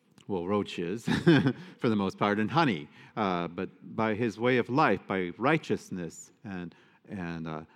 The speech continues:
forgiveness and preaching and testifying about God. And, um, we see,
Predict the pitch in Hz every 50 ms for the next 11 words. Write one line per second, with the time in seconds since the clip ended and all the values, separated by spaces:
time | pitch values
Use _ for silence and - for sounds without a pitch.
0 | _ _ 120 95 - - 185 175 185 107 90 78 - - - - - - 92 87
1 | 87 87 87 87 87 - _ - 160 175 170 - - 117 98 87 90 82 - -
2 | 170 165 - - 117 - - 101 92 92 90 90 85 78 87 82 78 - - 127
3 | 143 - 123 85 80 85 85 - _ _ _ _ _ _ _ _ _ _ - 107
4 | 95 92 90 92 87 85 85 87 87 92 - 104 95 - - - - 120 117 113
5 | 107 98 -